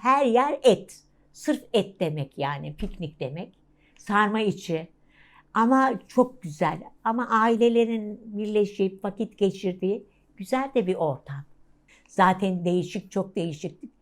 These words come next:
Yemekleri, tatlıları, mezeleri,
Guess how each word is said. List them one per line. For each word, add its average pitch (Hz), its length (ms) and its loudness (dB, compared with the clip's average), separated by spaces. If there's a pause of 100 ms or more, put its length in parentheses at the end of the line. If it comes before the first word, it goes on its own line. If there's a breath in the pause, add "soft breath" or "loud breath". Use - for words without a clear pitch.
(680 soft breath)
Yemekleri, 175 1040 0
tatlıları, 175 1120 -2
mezeleri, 175 840 -2